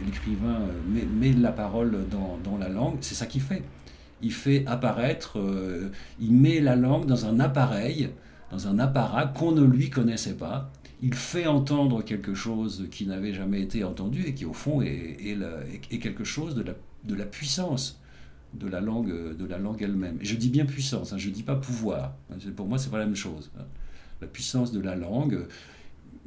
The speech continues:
j'ai du mal à ne pas, euh, associer, euh,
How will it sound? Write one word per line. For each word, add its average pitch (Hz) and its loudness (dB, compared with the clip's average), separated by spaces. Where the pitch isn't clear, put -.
j'ai - -8
du 117 6
mal 147 10
à 139 2
ne 104 2
pas, 120 0
euh, 87 -6
associer, 104 -4
euh, 85 -6